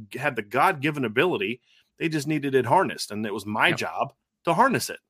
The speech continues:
Speaker 1: And, and that's what this Notre Dame coaching staff has been banking on, uh, with this, with this group is they see the athleticism. They want,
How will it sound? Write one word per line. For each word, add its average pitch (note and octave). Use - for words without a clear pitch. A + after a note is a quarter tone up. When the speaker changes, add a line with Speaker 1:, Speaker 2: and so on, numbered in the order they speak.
Speaker 1:
And, A2+
and A#2+
that's C#3+
what B2+
this A#2
Notre B2
Dame G#2+
coaching C3+
staff A2
has G2+
been F#2
banking A#2+
on, G2
uh, G#2+
with A#2
this, A2+
with A#2+
this C3
group F3+
is F#2+
they A2
see A#2+
the D3+
athleticism. G#2+
They A#2
want, G#2+